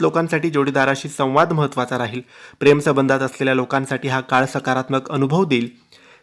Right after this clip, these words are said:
विशेषतः भावनिक समज वाढेल. आरोग्याच्या दृष्टीने थोडी काळजी घ्यावी. ताण, मनशांती अभाव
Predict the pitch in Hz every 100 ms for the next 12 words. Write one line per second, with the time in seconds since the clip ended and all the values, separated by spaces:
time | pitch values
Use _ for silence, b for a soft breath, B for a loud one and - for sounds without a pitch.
0 | - 151 202 196 175 170 151 139 135 160
1 | - - 147 170 147 123 117 127 _ _
2 | - 135 139 139 143 131 135 143 139 139
3 | 131 127 123 123 170 156 120 120 b b
4 | b b b 143 151 160 147 156 160 151
5 | 160 165 b b - 139 165 160 120